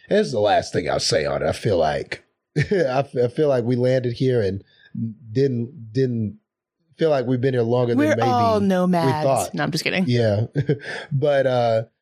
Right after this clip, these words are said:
Speaker 1: but no, what you said about what does freedom look like? And see, that's the thing about this movie. Like,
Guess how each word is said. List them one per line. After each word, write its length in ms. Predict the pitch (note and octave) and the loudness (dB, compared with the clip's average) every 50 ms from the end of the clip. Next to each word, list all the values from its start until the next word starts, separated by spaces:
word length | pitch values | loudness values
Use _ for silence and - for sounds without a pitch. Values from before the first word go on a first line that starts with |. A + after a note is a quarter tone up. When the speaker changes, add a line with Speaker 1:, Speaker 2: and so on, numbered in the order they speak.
| _ _ _ - | _ _ _ -2
Speaker 1:
but 160 | E3 D#3 E3+ | -2 0 0
no, 160 | F3 D#3 C#3+ | 2 0 0
what 300 | C3+ D#3 E3+ D#3+ - - | 2 0 -2 -2 -2 -6
you 60 | D#3+ D3 | -6 -4
said 240 | - D#3+ C#3+ C3+ | 0 0 0 0
about 260 | B2 A#2 B2 A#2 A2+ A2 | 0 0 0 0 2 2
what 180 | C3 C3+ A#2 | 0 0 -2
does 140 | A2 G#2+ - | -4 -10 -6
freedom 300 | - C#3 C3 A#2+ A#2 A#2 | -4 -2 -2 0 0 -2
look 180 | A#2 A#2 - A#2 | -2 -2 0 -2
like? 160 | G2+ A2+ C#3 | 0 2 0
And 100 | D#3+ D3 | 0 0
see, 220 | - - G3 F#3 | 0 -2 -2 -2
that's 380 | D#3 - F3+ F3 - - - - | 0 -2 -2 -2 -4 -6 -12 -10
the 180 | D#3 C#3+ D3+ | -6 -4 -4
thing 240 | D3 - E3 D3+ C#3+ | -2 -2 -2 0 0
about 260 | C#3 C3 C3 B2 A#2+ | 0 0 0 0 0
this 160 | - A#2+ - C3+ | -4 -8 -4 -2
movie. 280 | C3 B2+ A#2+ A2 A2 | -2 0 0 0 0
Like, 480 | G#2+ A2 G#2 G2+ F#2 F2+ E2+ - - | 0 0 2 2 0 -2 -4 -8 -16